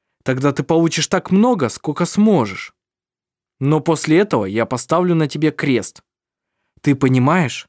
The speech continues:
Я получу от тебя все, чего хочу, а после этого ты можешь убираться к черту!» Синсив смотрела на него сияющими глазами. Все ее лицо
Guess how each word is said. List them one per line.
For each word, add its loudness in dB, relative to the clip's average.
Я -2
получу 2
от 0
тебя -2
все, 0
чего 0
хочу, -2
а -2
после 0
этого 2
ты 2
можешь 2
убираться 0
к -4
черту!» 0
Синсив -6
смотрела -2
на -2
него -2
сияющими -4
глазами. -4
Все -4
ее -2
лицо -6